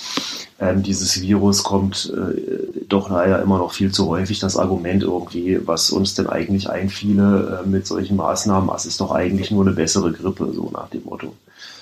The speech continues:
Also das Problembewusstsein ist da teilweise leider auch nicht wirklich vorhanden. Naja, die ganze Bandbreite, was man halt so erwartet irgendwie an Meinungen, die es in der Bevölkerung gibt.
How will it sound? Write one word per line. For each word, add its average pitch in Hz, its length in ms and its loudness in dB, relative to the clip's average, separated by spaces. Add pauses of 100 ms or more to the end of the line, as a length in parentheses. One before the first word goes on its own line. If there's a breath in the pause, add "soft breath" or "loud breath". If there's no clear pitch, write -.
(440 loud breath)
Also 101 140 4
das 104 160 2
Problembewusstsein 92 1000 -2
ist 82 160 -10
da 87 100 -4
teilweise 87 460 -6
leider 85 320 -2
auch - 180 -10
nicht 95 300 -8
wirklich 82 340 -10
vorhanden. 82 400 -4
Naja, 110 300 6
die 104 120 4
ganze 151 280 4
Bandbreite, 92 840 4
was 87 180 0
man 98 100 4
halt 90 160 0
so 95 100 2
erwartet 78 520 2
irgendwie 80 400 -8
an 82 160 -2
Meinungen, 78 480 -6
die 80 80 -18
es 76 200 -12
in - 80 -8
der 82 100 -4
Bevölkerung 82 580 -10
gibt. 80 280 -16